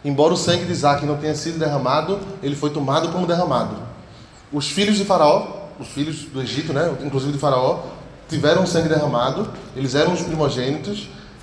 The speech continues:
e quando houve a primeira Páscoa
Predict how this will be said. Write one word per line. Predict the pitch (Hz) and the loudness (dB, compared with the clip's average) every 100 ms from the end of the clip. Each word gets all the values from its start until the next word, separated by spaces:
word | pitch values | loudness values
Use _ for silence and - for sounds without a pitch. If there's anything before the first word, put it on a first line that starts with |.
| - - | -14 -8
e | 156 175 185 208 180 - - - - - - - - | -4 0 0 0 -4 -10 -16 -18 -18 -20 -20 -20 -6
quando | 165 190 220 190 165 135 - - - | 2 4 6 4 2 0 -6 -12 -2
houve | 151 175 | 2 4
a | 170 | 2
primeira | 170 147 | 2 0
Páscoa | 147 143 180 - 220 | 2 2 2 0 -2